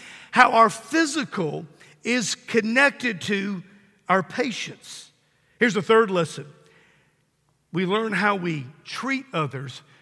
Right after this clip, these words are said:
when we're irritable. H-, how do we tend to treat people when we're irritable?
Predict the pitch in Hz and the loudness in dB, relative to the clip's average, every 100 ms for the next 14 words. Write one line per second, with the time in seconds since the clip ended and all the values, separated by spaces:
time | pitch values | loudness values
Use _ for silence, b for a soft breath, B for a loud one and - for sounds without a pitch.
0 | b - 165 147 139 151 151 131 117 120 | b -6 -4 -4 -4 -4 -4 -4 -8 -14
1 | - _ _ _ _ _ _ - - 196 | -20 _ _ _ _ _ _ -16 -4 0
2 | 302 359 269 240 175 - _ - 247 247 | 2 0 -4 -4 -4 -10 _ -6 -4 -2
3 | 175 170 - - 214 196 - 160 147 139 | -2 -4 -6 -10 -8 -10 -10 -8 -8 -8
4 | 139 b b b 165 175 156 165 170 151 | -12 b b b -4 -2 -2 -2 -2 -2
5 | 127 147 | -6 -10